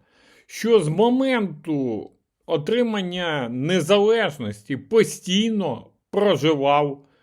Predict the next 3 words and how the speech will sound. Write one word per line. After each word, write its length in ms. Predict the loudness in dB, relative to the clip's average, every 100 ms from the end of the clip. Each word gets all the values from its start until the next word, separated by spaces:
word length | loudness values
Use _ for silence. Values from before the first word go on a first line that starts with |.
| _ -8
в 140 | -2
Україні 840 | -2 0 0 2 0 -6 -10 -16 _ _ _ _ _ _
і 460 | 0 4 4 4 0